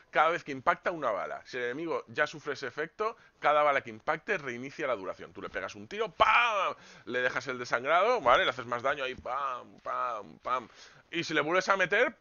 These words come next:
¡pam! Esos noventa segundos se resetean. ¡Pam, pam! O sea que muerto y punto. ¿Vale? Eh, la clasificación, disminución en la clasificación. Hemos añadido la disminución en la clasificación que se aplicará a los jugadores que dejen la partida,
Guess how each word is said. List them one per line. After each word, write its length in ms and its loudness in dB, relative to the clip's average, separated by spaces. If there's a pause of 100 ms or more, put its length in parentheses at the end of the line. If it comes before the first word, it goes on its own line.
(100)
¡pam! 420 10
Esos 200 -4
noventa 300 0
segundos 420 -6
se 120 -6
resetean. 420 -8 (140)
¡Pam, 540 -8
pam! 260 -8
O 480 -20
sea 100 -4
que 300 -12
muerto 320 -14 (300)
y 80 -14
punto. 240 -20 (360)
¿Vale? 280 0 (200)
Eh, 240 8
la 120 10
clasificación, 580 -2
disminución 600 -6
en 80 0
la 100 2
clasificación. 800 -6
Hemos 240 -8
añadido 420 -4
la 80 0
disminución 640 -10
en 80 -8
la 140 -2
clasificación 840 -8
que 80 -12
se 80 -12
aplicará 300 -2
a 60 2
los 100 -8
jugadores 420 -6 (120)
que 100 -10
dejen 300 -12 (300)
la 260 -2
partida, 480 -8